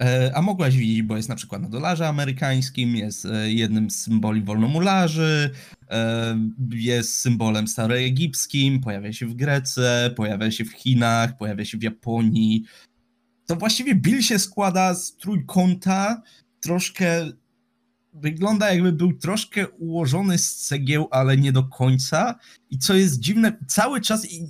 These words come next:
z której strony na niego nie patrzysz, to cały czas patrzysz na jego przód.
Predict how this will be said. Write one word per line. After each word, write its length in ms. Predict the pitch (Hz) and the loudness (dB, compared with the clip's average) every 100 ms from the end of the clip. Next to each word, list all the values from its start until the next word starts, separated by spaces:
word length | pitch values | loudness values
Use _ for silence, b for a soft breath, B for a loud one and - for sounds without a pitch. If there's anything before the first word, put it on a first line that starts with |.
| 127 | -8
z 140 | - | -8
której 360 | - 262 381 262 | -4 -2 0 0
strony 420 | - - 254 320 | -2 -2 -2 0
na 100 | 240 | 0
niego 240 | 233 226 | 0 2
nie 160 | 226 214 | 4 4
patrzysz, 500 | - - 220 - 311 | 2 -2 0 -2 -2
to 100 | 190 | -4
cały 260 | 202 311 240 | -4 -4 -2
czas 200 | 254 - | -6 -6
patrzysz 320 | 220 233 220 | -4 -4 0
na 100 | 220 | 2
jego 180 | 202 190 | 2 0
przód. 460 | - - 139 - | 2 4 4 2